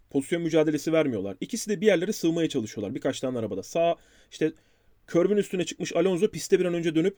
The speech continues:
tutunmayı yakalamak istiyor. Sainz zaten orada, e, Sainz arkada olduğu için, Alonso önde olduğu için otomatikman zaten Sainz hatalı konuma düşüyor. Ama çevrelerinde pilotlar oldukları için onlar zaten bir,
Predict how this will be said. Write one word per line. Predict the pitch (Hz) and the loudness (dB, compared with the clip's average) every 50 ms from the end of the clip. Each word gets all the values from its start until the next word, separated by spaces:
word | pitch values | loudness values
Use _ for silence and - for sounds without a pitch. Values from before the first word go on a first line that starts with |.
| _ _ - | _ _ -20
tutunmayı | - - 170 170 170 175 175 | -12 -8 -4 -2 0 2 2
yakalamak | 165 143 - 135 131 127 113 | 2 2 2 2 2 0 -2
istiyor. | - - - - 117 156 220 - _ _ _ _ _ _ _ _ _ | -4 -8 -8 -6 -6 -6 -6 -8 _ _ _ _ _ _ _ _ _
Sainz | - - - 156 170 185 160 | -8 -4 -2 0 0 0 0
zaten | 160 185 185 180 190 175 - - | 2 2 2 2 2 0 2 2
orada, | 170 180 175 156 156 165 185 - _ _ _ _ _ _ _ - - | 2 4 4 4 2 2 0 -4 _ _ _ _ _ _ _ -6 -4
e, | 127 123 123 123 123 127 127 120 | -2 -2 0 0 0 0 -2 -2
Sainz | - - 156 160 175 160 - - - _ _ _ _ _ | -2 0 0 0 0 -2 -6 -12 -20 _ _ _ _ _
arkada | - 131 139 - - 170 185 | 0 0 0 0 0 0 2
olduğu | 190 185 165 180 | 2 0 0 -2
için, | 170 - - - | -6 -6 -4 0
Alonso | - 143 165 196 185 156 165 | 0 2 2 2 0 0 0
önde | 160 156 160 | 0 2 2
olduğu | 185 180 180 170 185 | 0 0 0 0 -2
için | 147 139 - 202 - | -2 -2 -4 -6 -6
otomatikman | - - 190 160 139 - - 131 127 | -4 -4 -2 -2 -4 -4 -6 -6 -4
zaten | 117 120 110 - - | -2 -2 -2 -2 -4
Sainz | - - - 175 185 208 - - _ _ _ | -8 -6 -6 -4 -4 -6 -6 -10 _ _ _
hatalı | - 147 139 - 165 170 185 | -8 -6 0 2 2 2 2
konuma | - - 151 156 160 156 | 2 0 0 2 0 0
düşüyor. | 123 - - 90 76 - - _ _ _ _ _ _ _ | 0 -4 -8 -10 -12 -12 -14 _ _ _ _ _ _ _
Ama | - 147 190 196 | -2 0 0 0
çevrelerinde | - - 151 147 160 175 185 196 220 214 | 0 0 2 2 2 0 0 0 0 0
pilotlar | - 185 185 - - 208 | 0 0 -2 2 2 2
oldukları | 196 190 185 190 - - 196 202 | 4 2 2 -2 -2 -2 -2 -2
için | 240 - - 202 - | -2 -4 -6 -6 -4
onlar | - 143 156 175 185 | -2 -2 -2 0 -2
zaten | 196 190 202 196 196 190 | -2 -2 -4 -4 -4 -4
bir, | 190 196 - | -4 -6 -6